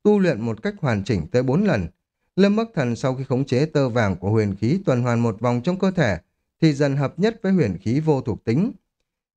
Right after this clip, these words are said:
Sau vòng thứ hai, màu sắc của huyền khí dần biến đổi. Sau vòng ba, cuối cùng đột phá tiến vào cảnh giới võ sư.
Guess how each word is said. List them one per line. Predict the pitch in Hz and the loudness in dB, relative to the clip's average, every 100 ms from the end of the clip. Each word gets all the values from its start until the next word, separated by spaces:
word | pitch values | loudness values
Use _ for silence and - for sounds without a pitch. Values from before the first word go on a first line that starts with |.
| - | 0
Sau | 220 | 2
vòng | 185 139 | 2 0
thứ | 190 | 0
hai, | 202 190 185 | 0 2 2
màu | 175 135 | 2 0
sắc | 120 214 220 | -2 -6 -4
của | 120 | 0
huyền | 123 113 | 0 0
khí | 120 180 | 0 0
dần | 165 107 | 2 0
biến | 92 135 202 | 0 0 0
đổi. | 139 85 - _ _ | 0 -2 -6 _ _
Sau | - 208 | -2 0
vòng | 180 143 | 2 0
ba, | 175 180 | -2 -2
cuối | 185 214 | -2 -2
cùng | 147 101 | 0 0
đột | 92 101 - | -2 -4 -2
phá | 104 131 - | -2 0 0
tiến | 131 202 | 0 2
vào | 180 | 0
cảnh | 120 92 | -2 -2
giới | 78 104 | -2 -2
võ | 139 147 | 0 -2
sư. | 185 147 143 | 0 2 0